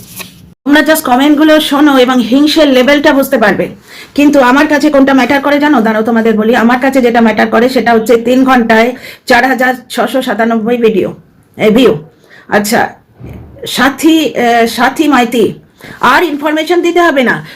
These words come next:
তোমার ভিডিও দেখে মানুষজন কি দেখতে যাবে মেলা? তুমি তো দশ দিনের পুরাতন ভিডিও দিচ্ছ। তখন তো মেলা শেষ, definitely টোয়েন্টি সেভেন ডিসেম্বর, এই নভেম্বরে শেষ হয়ে গেছে বোধহয়।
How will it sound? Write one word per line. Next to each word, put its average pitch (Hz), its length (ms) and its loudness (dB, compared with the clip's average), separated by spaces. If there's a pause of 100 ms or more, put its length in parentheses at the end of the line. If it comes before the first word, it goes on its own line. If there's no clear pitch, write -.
(120)
তোমার 269 280 2
ভিডিও 277 360 0
দেখে 269 340 0
মানুষজন 269 480 0
কি 302 140 -2
দেখতে 302 280 -4
যাবে 269 240 0
মেলা? 311 280 2 (240)
তুমি 285 160 2
তো 311 120 2
দশ 262 240 4
দিনের 320 240 0
পুরাতন 302 480 0
ভিডিও 302 260 2
দিচ্ছ। 240 280 -4 (320)
তখন 233 220 0
তো 320 80 2
মেলা 302 200 2
শেষ, 311 180 -2
definitely 311 400 2
টোয়েন্টি 269 260 2
সেভেন 302 260 -2
ডিসেম্বর, 277 420 -2
এই 254 220 2
নভেম্বরে 254 320 0
শেষ 294 180 -4
হয়ে 277 100 0
গেছে 208 160 2
বোধহয়। 196 220 -2